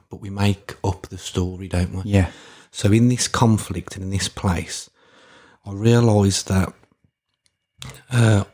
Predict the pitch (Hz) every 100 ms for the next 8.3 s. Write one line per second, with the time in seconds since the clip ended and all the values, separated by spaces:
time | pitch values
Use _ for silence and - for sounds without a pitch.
0 | _ - - - - - 113 - 95 -
1 | - 107 - 123 - 107 104 127 127 -
2 | 95 - 101 117 - - - 117 - 107
3 | 98 - 92 - - 90 - 92 92 101
4 | - 113 113 95 85 87 113 92 90 117
5 | - - - 98 90 95 101 - 107 104
6 | 92 95 107 107 104 101 - 90 92 101
7 | _ 107 95 87 - 98 - - 113 113
8 | 117 123